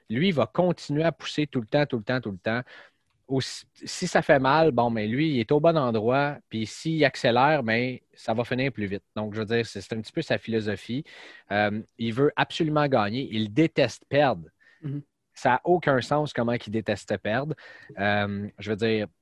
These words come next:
Speaker 1: Patrick Vellner est un petit peu comme ça, mais Matthew Fraser est sur une autre planète, là, complètement. Euh, je pourrais te conter plein d'anecdotes <laughs> d'ailleurs sur, sur des planchers de compétition, comment Matthew Fraser v-, se met lui-même de la pression, puis il rentre dans cette espèce de zone-là, focus complètement,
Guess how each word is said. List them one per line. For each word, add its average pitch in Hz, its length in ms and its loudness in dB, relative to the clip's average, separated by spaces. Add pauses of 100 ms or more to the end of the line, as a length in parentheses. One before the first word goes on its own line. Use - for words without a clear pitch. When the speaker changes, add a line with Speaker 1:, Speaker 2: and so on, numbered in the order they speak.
(160)
Speaker 1:
Patrick 131 340 0
Vellner 131 360 2
est 117 120 -4
un 110 100 -2
petit - 120 -10
peu 139 120 -2
comme 101 180 -2
ça, 147 180 -2
mais 120 140 -4
Matthew 110 300 -2
Fraser 117 560 0
est 95 60 -2
sur 107 280 -6
une 113 240 0
autre 135 240 -2
planète, 110 480 -2
là, 113 100 -2
complètement. 104 600 -6 (460)
Euh, 90 440 -4 (580)
je - 60 -16
pourrais 107 160 -4
te - 60 -10
conter 113 260 -2
plein 123 220 0
d'anecdotes 117 500 0
<laughs> 101 360 -4
d'ailleurs 139 180 2
sur, - 180 -4 (320)
sur 127 160 -14
des 135 140 4
planchers 139 400 4
de - 60 -10
compétition, 139 580 2
comment 120 260 2
Matthew 127 300 0
Fraser 123 400 0
v-, 120 180 -2
se - 160 -2
met 131 240 2
lui-même 135 400 0
de 131 60 -2
la 95 100 2
pression, 107 480 -4
puis 104 120 -4
il 107 120 0
rentre 175 140 0
dans 98 100 -2
cette 110 220 -4
espèce 147 320 0
de 107 120 0
zone-là, 135 440 -2
focus 165 640 -2
complètement, 120 640 -4